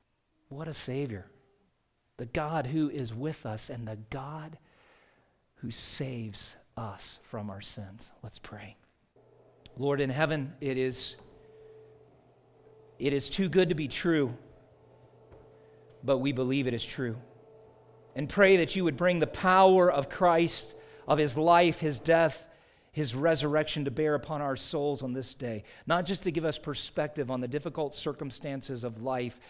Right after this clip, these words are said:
and the, and the, and the inexplicable hardships that even good people experience, but that we might have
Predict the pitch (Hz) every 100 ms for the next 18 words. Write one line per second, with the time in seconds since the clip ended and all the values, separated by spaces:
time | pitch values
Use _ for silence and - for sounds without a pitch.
0 | - - 131 127 127 151 139 135 127 123
1 | 135 127 113 - _ _ - 135 135 135
2 | 139 - 160 151 - - - 185 196 151
3 | 165 117 113 - _ _ _ - 170 160
4 | - 165 127 - 151 135 - 156 156 135
5 | 127 117 _ - 139 170 127 - 156 -
6 | 139 117 - - 143 135 123 - 131 135
7 | 127 170 196 170 147 139 123 143 135